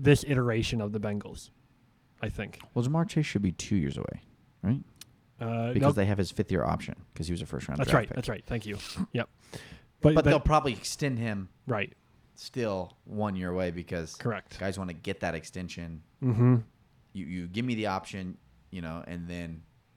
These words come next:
Speaker 2: do the extension.
Speaker 1: Right. So, good tiers. Well done, Gideon. Let's move on to baseball. Now, Aaron Judge, obviously he's been out since June third, but he started facing live pitching for the first time since his injury. The Yankees have been in free fall ever since they fired their hitting coach.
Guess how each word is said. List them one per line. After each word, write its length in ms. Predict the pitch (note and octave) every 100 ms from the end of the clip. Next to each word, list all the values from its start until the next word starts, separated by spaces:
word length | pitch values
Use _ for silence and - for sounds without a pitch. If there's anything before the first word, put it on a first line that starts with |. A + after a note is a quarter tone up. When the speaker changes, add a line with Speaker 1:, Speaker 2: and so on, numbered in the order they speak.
| _ - F#2
Speaker 2:
do 140 | F#2+
the 100 | D2+
extension. 520 | - - B1+ - - - B2
Speaker 1:
Right. 220 | G#2+ G2 _ - - - - - - -
So, 240 | - C#3+ A#2
good 220 | F3 F#3
tiers. 340 | G3 E3+ - -
Well 160 | C3 D3+
done, 200 | D3+ C#3
Gideon. 360 | B2+ B2+ A2 F#2+ - - _ _ _ _ - - D#3+
Let's 200 | E3+ F3+
move 160 | F#3
on 160 | F3 E3+
to 80 | D#3
baseball. 640 | C3+ C3+ - C3+ G2+ F#2+ - - - - - - - C3
Now, 100 | B2
Aaron 260 | D3+ G#3 A3
Judge, 420 | D#3+ C#3+ D3+ - - - _ _ _
obviously 340 | B2 B2 C#3 C3
he's 160 | D3+
been 140 | C#3+ C#3+
out 260 | B2 C#3
since 220 | - C3+ A2
June 280 | A#2+ C3+
third, 380 | A#2+ C3 G#2+ G#2 - - - - - - - - - - -
but 140 | B2
he 140 | D3+ D3
started 320 | D#3+ F3 F3
facing 340 | E3+ E3 D3+
live 260 | B2+ D3+ -
pitching 300 | E3 - D3+
for 80 | C3+
the 80 | B2+
first 260 | C#3+ B2+ -
time 160 | C3
since 200 | B2 C3
his 120 | B2+
injury. 340 | B2+ A#2+ A2 A#2
The 80 | A#2
Yankees 440 | B2+ D3 E3+ E3+
have 100 | C#3+
been 100 | C3
in 100 | A#2+
free 320 | - - C3 B2
fall 340 | A#2 G#2 A#2
ever 180 | C3 B2
since 220 | A#2+ A#2
they 100 | -
fired 420 | A#2+ - D3+ D3 C3+
their 120 | B2
hitting 260 | C3 B2
coach. 440 | A#2+ B2+ A#2 -